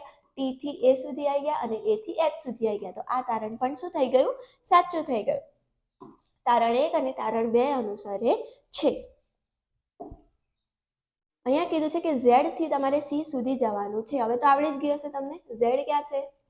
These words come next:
અહીંયા અને સી છે અહીંયા. હવે જો અહીંયા બે સ્ટેટમેન્ટ આપેલા છે. આવી રીતે કે અહીંયાથી આ સ્ટેટમેન્ટ અલગ છે, બંને અલગ છે.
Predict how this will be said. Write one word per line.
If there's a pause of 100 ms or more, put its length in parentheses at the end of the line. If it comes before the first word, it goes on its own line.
(420)
અહીંયા
અને
સી
છે
અહીંયા.
હવે
જો
અહીંયા
બે
સ્ટેટમેન્ટ
આપેલા
છે.
આવી
રીતે
કે
અહીંયાથી
આ
સ્ટેટમેન્ટ (120)
અલગ
છે,
બંને
અલગ
છે.